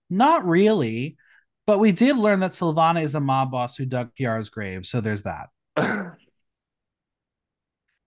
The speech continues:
Speaker 2: Very informative. Very informative.
Speaker 1: Very informative. Sylvana is next and is giving us her best Tracy Turnblad. It was a choice. Like usual, she's giving you energy, even with balls to the face. I, I mean,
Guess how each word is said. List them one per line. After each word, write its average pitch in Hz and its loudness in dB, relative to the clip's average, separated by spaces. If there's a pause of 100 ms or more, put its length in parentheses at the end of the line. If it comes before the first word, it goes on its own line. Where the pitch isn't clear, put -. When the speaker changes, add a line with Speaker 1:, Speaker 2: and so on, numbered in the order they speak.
(100)
Speaker 2:
Very 135 6
informative. 80 -2
Very 123 0
informative. 50 -12 (560)
Speaker 1:
Very 131 2
informative. 92 -6 (280)
Sylvana 208 4
is 202 2
next 151 0
and 151 -2
is 135 -2
giving 156 0
us 143 -6
her 151 -4
best 147 -2
Tracy 147 -4
Turnblad. 113 -4
It 127 -6
was 131 -4
a 135 -6
choice. 110 -10 (600)
Like 311 2
usual, 208 6
she's 196 0
giving 170 0
you 156 -2
energy, 160 0
even 160 -2
with 160 -6
balls 135 0
to - -10
the 196 -6
face. 117 -8 (640)
I, 214 2
I - 4
mean, 214 4